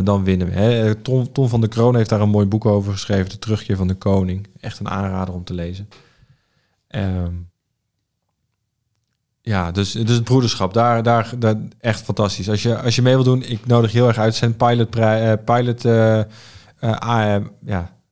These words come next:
groepen als het ware. De twee groepen. De eerste start op tweeëntwintig juli en de andere op veertien september. Het is, eh, die pilot is nu vierhonderdvijfenzeventig euro inclusief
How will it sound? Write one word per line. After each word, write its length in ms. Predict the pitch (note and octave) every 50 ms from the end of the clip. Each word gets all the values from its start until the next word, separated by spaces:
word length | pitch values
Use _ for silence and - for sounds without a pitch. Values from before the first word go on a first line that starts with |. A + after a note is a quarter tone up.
| _ _
groepen 420 | - - A#2 B2+ C3 - - B2
als 180 | A#2 A#2 A2 G#2
het 100 | A2 G#2+
ware. 520 | G#2+ G#2 G2 G2 G2 G2 G2+ G#2 A2+ A2+ - - _ _
De 120 | - A2
twee 260 | - - A#2 A2 G#2
groepen. 260 | - - G#2+ G#2 A2
De 80 | - -
eerste 220 | - A2 G#2+ -
start 200 | - - G#2+ G2
op 80 | G2 F#2+
tweeëntwintig 460 | - G#2+ G2+ F#2+ F#2+ G#2 F#2+ F#2+ F#2+
juli 400 | G2+ G2+ F#2 F#2 F2+ F2+ - - _ _ _ _ _ _ _
en 60 | A2
de 60 | G2
andere 240 | G2 F#2 F#2+ F#2 F2+
op 120 | F2+ -
veertien 460 | - - - - G#2+ G2 F2+ - F#2+
september. 600 | F2+ - G2+ - - - G#2+ G#2+ A2+ A2+ B2+ C3 - _ _ _ _ _ _ _ _ _ _ - - - -
Het 180 | - B2+ A#2+
is, 260 | C#3+ C#3 B2+ - - -
eh, 320 | C3 B2 A#2+ A#2 A2+ A2+
die 120 | A2 A#2+
pilot 340 | A2 B2 C#3+ D3 D3 C#3 A#2+
is 180 | B2 A#2 A2+ -
nu 200 | B2 A#2+ A#2 G#2+
vierhonderdvijfenzeventig 960 | A2+ - C#3 C3+ B2+ B2 A#2 A2 - - B2+ C3 A#2+ - A#2+ A#2 G#2+ G#2+ -
euro 260 | A#2 G#2+ G#2 G#2+ A2 - -
inclusief 680 | - B2+ B2+ A#2+ - A2+ G#2+ G#2+ A#2+ D#3+ F#3 - -